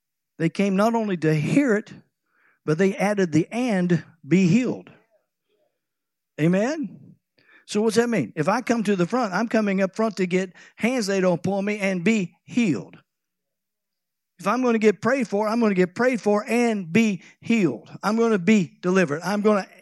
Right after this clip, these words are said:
put the "and be" to it. Hallelujah. Amen? And it's the "and be" that moves the hand of God. 'Cause that's the faith.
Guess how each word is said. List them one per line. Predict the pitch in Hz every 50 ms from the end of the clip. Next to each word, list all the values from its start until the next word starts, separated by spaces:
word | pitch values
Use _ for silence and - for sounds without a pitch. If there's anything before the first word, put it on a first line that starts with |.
| - -
put | - 214 208 160
the | 170 180
"and | 214 214 214 214 196 185 165 143
be" | 165 151 123 110 -
to | - - 151 117
it. | 113 113
Hallelujah. | 127 131 120 110 117 110 107 107 104 113
Amen? | 131 156 165 165 170 180 214 294 - _ _ _ _ _ _ _ _ _ _ _ _ _ _ _ _ _ _ _ _ _ _ _ _ _ _ _ _ _ _ _ _ -
And | 156 151 160 170
it's | 160 - -
the | - 147 147 _ -
"and | 180 202 226 226 185 160 113
be" | 110 110 110 107 104 95 - - _ _ _ _ _ _ _ _ -
that | - - -
moves | - 127 120 110 101 104
the | 107
hand | 90 104 101 92
of | 95 92
God. | - 101 82 71 - - - - - - - _ _ _ _ _ _ _ _ _ _ _ _ _ _ _ _ _ _ _ _ _ _ _ _ _ _ _ _ _ _ _ _ _
'Cause | - 120 107 98
that's | 110 101 98 98 -
the | -
faith. | 110 - 110 110 - - - - -